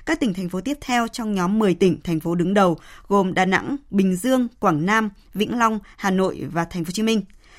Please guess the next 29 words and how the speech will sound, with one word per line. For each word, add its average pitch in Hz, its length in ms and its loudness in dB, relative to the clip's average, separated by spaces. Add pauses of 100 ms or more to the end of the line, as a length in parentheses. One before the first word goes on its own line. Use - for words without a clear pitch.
(240)
Đứng 220 300 4
trong 262 340 0
nhóm 208 220 0
cuối 214 300 2
là 262 120 -2
các - 180 -8
tỉnh 180 180 -2
Bình 170 200 0
Phước, 311 420 -6
Lai 220 220 -4
Châu 220 280 -4
và 160 120 0
Đắk 196 120 -4
Nông. 196 200 2 (720)
Kết 330 120 -2
quả 240 100 4
điều 202 180 2
tra 254 380 0 (280)
cho 254 120 -6
thấy 214 380 0
việc 233 260 -2
gia 247 120 -2
nhập 214 180 0
thị 151 120 -4
trường 175 280 0
vẫn 202 160 -6
còn 170 240 -4
khó 185 160 -8
khăn. 214 280 0